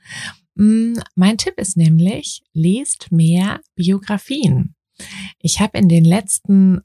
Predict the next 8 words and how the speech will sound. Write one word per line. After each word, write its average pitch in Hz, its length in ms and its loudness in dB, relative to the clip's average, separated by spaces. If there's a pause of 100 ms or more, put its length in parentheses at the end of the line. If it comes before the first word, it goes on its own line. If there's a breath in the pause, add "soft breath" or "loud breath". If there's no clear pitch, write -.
Monaten 262 840 0
einige 156 440 2
Biografien 151 680 0
gelesen, 180 460 0
beziehungsweise 170 840 0
auch, 151 380 -2
ähm, 147 380 0
per, 143 440 0